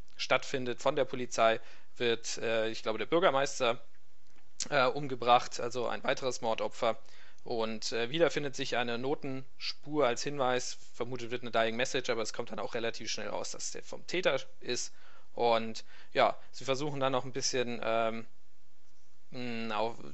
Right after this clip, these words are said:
ja, noch mehr zu ermitteln und es kommt noch irgendwie raus, dass irgendwo noch ein Notenblatt existiert von dem,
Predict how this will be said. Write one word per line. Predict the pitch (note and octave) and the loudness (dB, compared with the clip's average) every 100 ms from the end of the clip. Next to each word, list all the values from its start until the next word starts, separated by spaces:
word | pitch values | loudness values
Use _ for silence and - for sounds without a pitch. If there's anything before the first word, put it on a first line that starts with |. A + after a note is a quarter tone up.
| - - | -4 -2
ja, | - - | -2 -2
noch | C2+ - | -4 -4
mehr | C3 A2+ | -2 -2
zu | - | 0
ermitteln | A2 D3 D3+ C#3 C#3 | 0 0 2 2 2
und | A2+ A2 | 0 0
es | - | -2
kommt | - A2+ | -2 -2
noch | A#2 | -2
irgendwie | A#2 A2+ | -2 2
raus, | A2+ - | 2 2
dass | A2 | -2
irgendwo | - A#2+ A2 | -4 -4 -4
noch | A2 | -4
ein | A#2+ | -2
Notenblatt | C#3 D#3+ C#3 B2+ A#2 | -2 -2 0 2 2
existiert | - C3 - C#3 C3+ | -2 -6 -4 -2 -2
von | - A2+ | -2 -2
dem, | A2 | -2